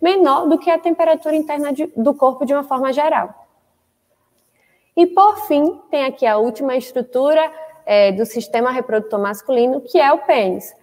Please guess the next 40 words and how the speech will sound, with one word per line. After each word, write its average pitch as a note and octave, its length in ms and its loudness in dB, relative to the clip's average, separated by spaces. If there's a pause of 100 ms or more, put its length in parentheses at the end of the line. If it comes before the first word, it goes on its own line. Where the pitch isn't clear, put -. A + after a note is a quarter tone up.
(140)
A B3+ 120 2
função B3+ 420 0
dele G#3+ 420 0
é - 140 -2
conduzir D4+ 420 0
o D4 40 -2
espermatozoide B3 1000 -2 (200)
até C#4 300 2
a F#4 60 4
estrutura C#4 460 2
reprodutiva G#3+ 680 -2
feminina D4 560 0 (280)
para E4+ 160 2
que F4 100 -4
assim F4+ 340 -2 (140)
ocorra D4 480 2
a F#3+ 60 -4
fecundação, D#4 800 -4
que - 100 -14
a G3 60 -4
gente, G3+ 280 -8 (380)
a, A3 180 0
o A#3 60 2
que C4 100 -2
a A#3 60 4
natureza C4+ 560 4
quer B3+ 640 -4
é A#3+ 160 2
que C4+ 640 -4
ocorra D4 480 4
essa D#4+ 160 -2
fecundação, D4 720 -4
que F3 60 -18
o - 20 -20
espermatozoide G3+ 800 -4
se - 100 -8
encontre B3+ 440 -4
com C#4 160 -4
o - 20 0
gameta A#3+ 480 -2